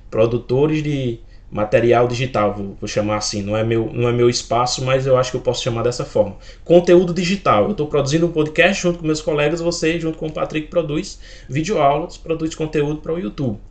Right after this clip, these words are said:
E nós estamos lidando com essas ferramentas e aprendendo com elas. Quando a gente aprende mais, a gente vê como é que dá trabalho. Pra você produzir o podcast,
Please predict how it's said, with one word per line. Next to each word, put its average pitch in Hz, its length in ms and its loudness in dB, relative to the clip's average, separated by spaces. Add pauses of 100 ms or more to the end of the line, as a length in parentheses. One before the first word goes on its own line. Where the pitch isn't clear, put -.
(500)
E 160 180 2
nós 185 380 6
estamos 180 360 -2
lidando 170 320 2
com 208 80 -8
essas 208 180 -6
ferramentas 175 960 -4 (300)
e 135 320 -2
aprendendo 170 440 -2
com 202 140 -10
elas. 135 520 -2
Quando 214 240 2
a 180 40 4
gente 165 240 2
aprende 180 380 0
mais, 175 400 -2
a 160 60 2
gente 160 260 -2
vê 123 220 2
como 202 260 -6
é 202 80 -6
que 208 100 -12
dá 202 120 -8
trabalho. - 420 -10 (380)
Pra 113 100 -2
você 117 260 0
produzir 120 400 2
o 165 60 -2
podcast, 180 640 -4